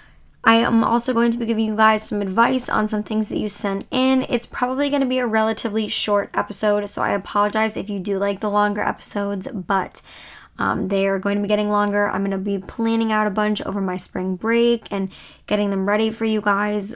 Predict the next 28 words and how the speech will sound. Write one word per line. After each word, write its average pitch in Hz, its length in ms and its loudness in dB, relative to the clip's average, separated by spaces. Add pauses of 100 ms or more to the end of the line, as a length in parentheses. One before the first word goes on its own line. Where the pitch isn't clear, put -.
asking 196 420 -2
for 196 100 -4
your 214 200 0
feedback 202 560 -2
on 196 140 -2
what 196 120 -4
you - 100 -2
wanna 196 160 -2
see 202 200 -2
more 202 300 2
of, 202 100 0
what 202 120 -4
you 190 40 -4
wanna 190 160 -2
see 190 200 -4
less 202 340 -2
of, 202 300 0
or 185 160 -6 (320)
hear 233 420 4
more 214 300 2
of, 226 220 4
<laughs> 214 80 -4
hear 220 200 2
less 208 340 0
of 214 360 2
on 202 180 0
the 208 60 -4
pod. 214 500 0